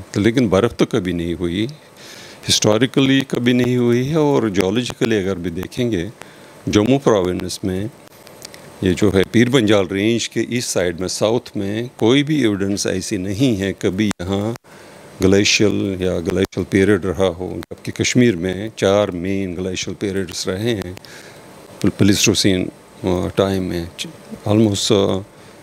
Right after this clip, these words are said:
तीन million years में चार बार glacial, interglacial period रहा है कश्मीर में, लेकिन up to पीर पंजाल range, पीर पंजाल के इस side में कहीं पर भी इस तरह की evidence नहीं रही जियोलॉजिकली भी।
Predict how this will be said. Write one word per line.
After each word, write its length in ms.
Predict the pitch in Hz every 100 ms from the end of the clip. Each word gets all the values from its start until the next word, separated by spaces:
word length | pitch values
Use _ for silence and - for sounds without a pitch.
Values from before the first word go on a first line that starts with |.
| - - - -
तीन 420 | 120 127 123 107 92 90 87
million 380 | 92 92 98 95
years 400 | 95 95 98 -
में 160 | 127 156 - -
चार 240 | 104 101
बार 340 | 98 98 95 101 - - - -
glacial, 480 | 104 98 95 - 98
interglacial 720 | 95 104 92 104 98 - 87 -
period 280 | 98 98 90
रहा 280 | 101 110
है 220 | 90 87 92 -
कश्मीर 360 | 113 131 131 90
में, 140 | 87
लेकिन 380 | 85 95 139 135
up 360 | - 101 -
to 160 | 139 143 - - - - - - -
पीर 120 | -
पंजाल 360 | 101 95 98 95
range, 320 | 98 95 95
पीर 220 | - 135
पंजाल 380 | 127 139 147 143
के 140 | 139
इस 200 | 151 131
side 300 | - 131 123
में 80 | 143
कहीं 280 | - 113 123
पर 200 | - 117
भी 160 | 104 90
इस 120 | -
तरह 120 | 90
की 160 | 87 104
evidence 540 | 90 87 104 135 - 104
नहीं 300 | 110 104 104
रही 260 | 90 87
जियोलॉजिकली 640 | 85 95 85 - - 82 90
भी। 120 | 98